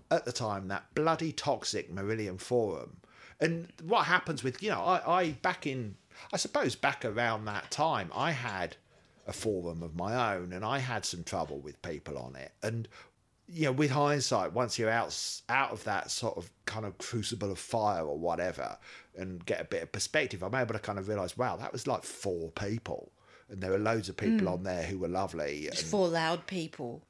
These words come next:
Speaker 1: four troublemakers. But you don't necessarily notice the names. Y-,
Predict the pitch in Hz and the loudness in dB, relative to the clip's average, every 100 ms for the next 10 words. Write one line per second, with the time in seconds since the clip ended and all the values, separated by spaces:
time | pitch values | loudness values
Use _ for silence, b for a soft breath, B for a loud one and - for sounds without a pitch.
0 | 123 - 175 170 160 165 180 120 82 - | -4 2 2 4 2 0 -2 -4 -6 -8
1 | - - - - 135 156 165 170 185 165 | -10 -8 -10 0 2 2 2 4 2 0
2 | - - 135 - - 147 135 123 120 123 | -6 -4 -2 0 2 4 6 4 2 2
3 | 127 120 - 101 95 - - - _ _ | 2 2 2 0 0 -4 -4 -8 _ _
4 | _ _ _ 120 113 110 117 143 156 175 | _ _ _ -2 2 2 2 2 2 0
5 | - - - _ b b b _ 98 | -2 -6 -10 _ b b b _ -20